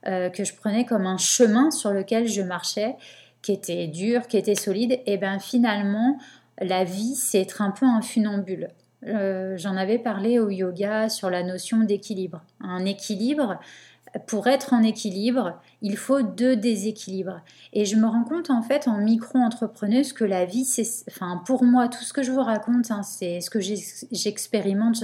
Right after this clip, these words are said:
Je dis pas que c'est vrai pour tout le monde. Je partage juste, euh, voilà, ce que, ce que je ressens et ce que, comment ça se place au fur et à mesure. Et j'ai le sentiment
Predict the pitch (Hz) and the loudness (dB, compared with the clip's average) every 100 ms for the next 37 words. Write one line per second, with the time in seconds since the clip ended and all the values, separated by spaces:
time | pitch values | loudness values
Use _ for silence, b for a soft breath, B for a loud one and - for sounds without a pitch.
0 | 190 170 190 202 202 - 196 196 208 208 | -6 -6 -6 -4 -4 -4 -4 -4 -4 -8
1 | 175 - 190 220 269 B B B B - | -10 -6 -2 0 0 B B B B -12
2 | - 202 196 - 196 185 180 254 262 - | -4 -2 -2 0 0 0 -2 -2 -2 -4
3 | 214 185 180 180 175 180 196 180 180 - | -4 -2 -2 0 -2 0 0 -2 -6 -8
4 | 202 180 180 180 175 180 - 202 196 208 | -4 -2 -2 -2 -4 -6 -4 -4 -2 -2
5 | 202 240 240 240 240 196 190 - 190 185 | -2 0 2 2 2 0 -2 -8 -6 -4
6 | 180 175 175 175 b b b - 202 208 | -4 -4 -6 -12 b b b -4 0 0
7 | 208 202 185 - 214 220 196 - 190 190 | 0 -2 -4 -4 -2 -2 -6 -6 -6 -4
8 | 185 170 214 294 - B B B B - | -4 -4 -4 -6 -8 B B B B -2
9 | 208 202 220 220 262 247 - 220 247 285 | 0 2 2 4 4 4 4 4 6 6
10 | 302 | 4